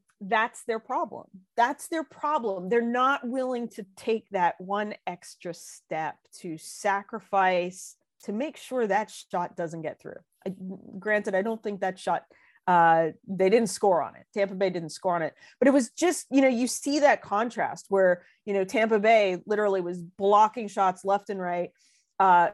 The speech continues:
guys are going back to the dressing room. One guy goes back to the dressing room, another one comes out because they're just getting hit in all these awful places, um, <laughs> you know, and, and getting hurt. And I don't think you saw that same level from,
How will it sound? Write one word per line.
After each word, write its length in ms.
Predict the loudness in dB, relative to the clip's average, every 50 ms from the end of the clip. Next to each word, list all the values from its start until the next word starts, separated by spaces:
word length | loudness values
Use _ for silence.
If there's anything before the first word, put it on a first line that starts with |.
| -4 -6 0 4
guys 300 | 4 6 6 6 4 2
are 60 | 0
going 420 | 0 2 2 2 4 2 0 -2
back 320 | 0 2 2 2 2 0 -6
to 100 | -8 -6
the 100 | -6 -6
dressing 440 | -4 -2 0 0 0 -2 -6 -6 -6
room. 240 | -4 -6 -6 -2 0
One 220 | 0 2 2 2 4
guy 200 | 4 4 6 6
goes 180 | 4 4 4
back 200 | 4 2 0 0
to 80 | -4 -8
the 40 | -4
dressing 300 | -4 -4 -4 -6 -6 -6
room, 140 | -6 -4 -4
another 200 | -2 -2 -2 -2
one 120 | -2 -4
comes 260 | -4 -4 -4 -2 0
out 160 | 0 0 0
because 240 | 0 -2 -2 -2 0
they're 140 | 0 0 -2
just 180 | -2 -6 -6 -2
getting 220 | -2 -2 -2 -4
hit 200 | -6 -8 -8 -8
in 100 | -6 -4
all 140 | -2 0 0
these 260 | 0 -2 -2 -4 -12 _ -2
awful 320 | 0 0 0 -2 -4 -8
places, 560 | -8 _ -6 -4 -4 -4 -6 -6 -10 -10 -10 _ _ _ _ -20 _ _ _ _ _ _
um, 380 | 2 4 6 6 6 4 4 0 -4 -10 -16 _
<laughs> 220 | -20 _ _ _ -2
you 80 | 0
know, 200 | 2 4 2 2 2
and, 140 | 0 -4 -6 -8
and 240 | -8 -8 -8 -4 -4
getting 260 | -2 -2 -4 -8 -8
hurt. 340 | -6 -4 -4 -4 -6 -8 -12 _ _ _ _ _ _ _ _
And 420 | -2 0 0 2 0 0 -2 -6 -8 _ _ 0
I 100 | 2 2
don't 300 | 4 2 2 0 0 -2
think 200 | -4 -8 -8 -8
you 80 | -10 -10
saw 340 | -10 -6 -4 -2 0 0
that 220 | 2 0 0 -2 -4 _
same 760 | -18 -20 -18 -18 -18 -8 -6 -4 -4 -2 -2 -4 -4 -4 -4
level 520 | -4 -2 -2 -2 -2 -2 -4 -6 -6 -8 _
from, 540 | -2 -2 -2 -2 -2 -6 -10 -12 -12 -14 -16